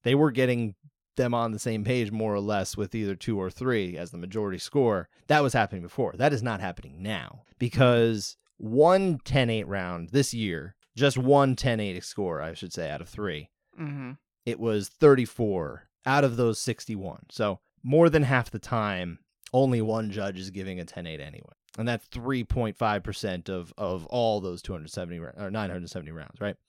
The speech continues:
Speaker 2: Mm.
Speaker 1: Once you get down to two ten eights, you're only seeing seventeen times. That's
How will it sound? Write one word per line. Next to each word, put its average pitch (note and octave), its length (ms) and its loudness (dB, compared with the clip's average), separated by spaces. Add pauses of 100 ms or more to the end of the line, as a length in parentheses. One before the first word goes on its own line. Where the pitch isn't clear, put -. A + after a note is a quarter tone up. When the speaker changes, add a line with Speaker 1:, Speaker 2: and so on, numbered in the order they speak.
Speaker 2:
Mm. C#3+ 260 -12 (200)
Speaker 1:
Once G#2+ 240 -4
you A2 60 -6
get G2 140 -4
down G#2+ 240 -2
to - 80 -12
two F3 260 4
ten D3 260 4
eights, C3 300 0
you're A2 220 0
only G#2 180 -4
seeing G2+ 340 -6
seventeen A2+ 640 0
times. A2+ 400 -2
That's - 520 -8